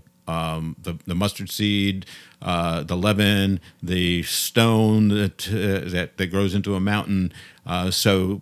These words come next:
you know, it's gonna get better and better, and the world's gonna get better and better." And, and as you pointed out, um, Revelation <laughs> doesn't give us any hint,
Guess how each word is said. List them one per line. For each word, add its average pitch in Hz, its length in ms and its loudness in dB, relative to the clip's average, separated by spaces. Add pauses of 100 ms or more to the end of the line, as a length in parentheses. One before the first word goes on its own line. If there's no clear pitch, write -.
you 107 80 0
know, 90 340 0
it's - 120 -8
gonna 120 160 2
get 107 160 -2
better 107 260 2
and 95 100 0
better, 98 240 0
and 95 100 0
the 92 40 -2
world's 95 220 0
gonna 90 160 -2
get 82 180 -6
better 73 220 -4
and 73 120 -6
better." 69 280 -8
And, 82 280 -6
and 85 380 -4
as 82 220 -4 (180)
you 107 160 0
pointed 87 340 0
out, 104 300 2 (300)
um, 82 400 -4 (360)
Revelation 101 720 2
<laughs> 104 80 -2
doesn't 92 300 0 (560)
give 120 180 4
us 101 280 2
any 120 260 6
hint, 78 380 -2